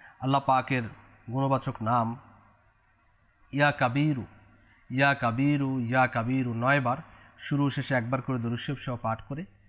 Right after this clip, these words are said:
পানিতে ফু দিয়ে ওই পানি পান করা দ্বারা ইনশাআল্লাহ তাআলা, আল্লাহ চাহে তো সমস্যার সমাধান হবে এবং হাত পায়ের যে জ্বালা পোড়া করা এটাও দূর হয়ে যাবে ইনশাআল্লাহ তাআলা। আমাদেরকে এসএমএস করেছেন, "আমার স্বামী ব্যবসা করে কিন্তু ওনার ব্যবসায় কোনো উন্নতি নাই,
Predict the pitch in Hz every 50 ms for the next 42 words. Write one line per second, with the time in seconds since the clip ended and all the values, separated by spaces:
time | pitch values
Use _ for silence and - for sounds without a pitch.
0 | _ _ _ _ _ _ - - _ _ - 120 123 135 143 - 147 139 - -
1 | 147 156 160 151 151 139 131 127 113 - 117 113 117 113 - 113 120 120 - 131
2 | 127 127 120 127 123 113 107 107 - - 127 117 107 101 104 104 - 113 110 120
3 | 123 110 110 - - 110 104 104 - - - - - - _ _ _ _ - -
4 | - 113 104 107 - - - - - - 107 101 101 104 107 104 104 113 120 143
5 | 180 - - - _ _ _ _ _ 113 110 113 107 95 - 123 123 127 - -
6 | - 123 120 113 113 107 107 104 107 107 104 - 113 117 - 131 131 139 123 113
7 | - 127 175 214 - _ _ _ _ _ _ - 107 104 120 123 120 113 107 90
8 | - 101 98 95 - - - - - _ _ _ - 131 131 131 - - - 127
9 | 117 110 82 101 104 101 113 127 135 135 - - 107 - - - - - - _
10 | _ _ _ _ _ _ _ _ - 139 160 170 170 180 180 - - 190 180 180
11 | 185 180 175 - - - _ _ - - 139 143 - - 165 170 160 - - 160
12 | 160 156 - - 170 160 160 156 139 139 143 143 - 151 139 143 147 135 131 123
13 | - - - 151 - 156 151 156 147 - 139 135 135 139 131 135 135 120 120 123
14 | 123 - - - 139 131 131 135 127 131 127 123 - - 139 143 147 160 160 160
15 | 156 127 117 120 143 170